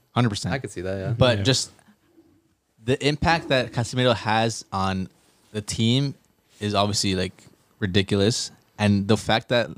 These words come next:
Speaker 1: it looks like Madrid are kinda missing him a little bit because there are getting, there's, there's those moments where, like, yeah, they kinda get caught in the midfield and they get caught in, like, counterattacks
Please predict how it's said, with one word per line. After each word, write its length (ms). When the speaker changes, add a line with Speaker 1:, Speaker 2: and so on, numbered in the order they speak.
Speaker 1:
it 80
looks 280
like 180
Madrid 400
are 100
kinda 340
missing 420
him 200
a 40
little 220
bit 280
because 460
there 220
are 160
getting, 280
there's, 360
there's 240
those 160
moments 280
where, 140
like, 200
yeah, 200
they 120
kinda 180
get 160
caught 300
in 80
the 60
midfield 360
and 80
they 80
get 220
caught 260
in, 60
like, 140
counterattacks 680